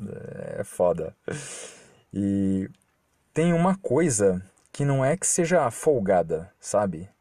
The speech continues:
É só irritante mesmo, que é aquela pessoa que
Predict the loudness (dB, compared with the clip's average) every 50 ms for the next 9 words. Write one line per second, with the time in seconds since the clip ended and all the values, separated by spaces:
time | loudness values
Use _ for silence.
0 | _ _ _ _ -18 -14 -12 -10 -10 -8 -6 -6 -6 -4 0 0 0 0 -2 -4
1 | -4 -2 -2 -2 -2 -2 -4 -2 0 0 0 -2 -4 -8 -10 -12 _ _ -20 -20
2 | -20 _ _ _ _ -2 0 0 0 2 2 2 2 2 2 0 -2 0 0 0
3 | 2 2 2 0 0 -4 -4 -2 -2 -2 -2 -4